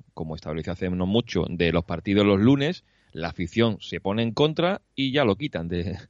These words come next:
de en medio ese horario. De hecho, será la, la temporada que viene la última con ese horario y para el siguiente verano, que habrá reparto televisivo, ya no va a haber partidos los lunes, porque la gente se quejó, porque, como te decía, el lunes,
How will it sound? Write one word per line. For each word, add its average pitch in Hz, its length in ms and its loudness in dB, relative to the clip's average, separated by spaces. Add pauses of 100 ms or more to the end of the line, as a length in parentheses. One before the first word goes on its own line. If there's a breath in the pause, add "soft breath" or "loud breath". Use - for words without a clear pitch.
(260 soft breath)
de 104 180 2
en 98 140 2
medio 104 420 2 (100)
ese 110 300 0
horario. 92 420 2
De 90 240 -2
hecho, 90 220 -2
será 101 240 2
la, 104 100 2
la 92 160 -4
temporada 95 400 -2
que 104 80 -2
viene 107 160 -2
la 92 120 2
última 110 360 2
con 110 160 0
ese 117 140 -2
horario 143 340 -2
y - 140 -8
para 98 180 -2
el 95 80 -4
siguiente 107 420 -2
verano, 131 380 2 (460 soft breath)
que - 100 -6
habrá 98 380 2
reparto 104 360 -2
televisivo, 104 520 0
ya 110 220 0
no 110 100 2
va 95 80 0
a - 20 0
haber 95 220 -2
partidos 92 440 -2
los 85 140 0
lunes, 85 280 -4 (160)
porque - 180 -10
la 82 80 -8
gente 90 200 -8
se 101 120 -4
quejó, 104 320 0
porque, 127 260 -4
como 82 220 -8
te 80 80 -6
decía, 107 400 0 (260)
el 101 280 2
lunes, 170 460 2